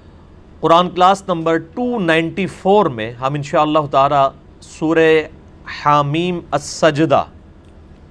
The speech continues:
کو سٹارٹ کرنے جا رہے ہیں۔ میرے بھائیو، قرآن حکیم کی چند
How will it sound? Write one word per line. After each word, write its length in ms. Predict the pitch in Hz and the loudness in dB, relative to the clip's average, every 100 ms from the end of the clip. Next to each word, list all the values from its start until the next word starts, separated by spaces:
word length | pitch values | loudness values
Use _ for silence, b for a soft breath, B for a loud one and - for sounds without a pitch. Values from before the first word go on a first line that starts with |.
| B B B B B B | B B B B B B
کو 100 | - | -12
سٹارٹ 360 | 139 - 143 143 | -10 0 2 2
کرنے 260 | 156 147 143 | -6 -6 0
جا 180 | 143 | 0
رہے 220 | 139 139 165 | 0 -2 -4
ہیں۔ 140 | 160 156 - - - - - - - B B B B - - | -6 -10 -20 -20 -20 -20 -20 -20 -20 B B B B -12 0
میرے 160 | 175 | 2
بھائیو، 460 | 180 175 196 208 202 - - - | 4 2 2 0 -2 -8 -20 -2
قرآن 260 | 175 180 | 4 4
حکیم 480 | 196 175 170 202 196 | 4 0 -2 -6 -6
کی 400 | - 185 190 190 143 - - B B B - - - - - - | -8 -8 -4 -6 -8 -18 -20 B B B -20 -20 -20 -20 -20 0
چند 280 | 185 185 | 2 2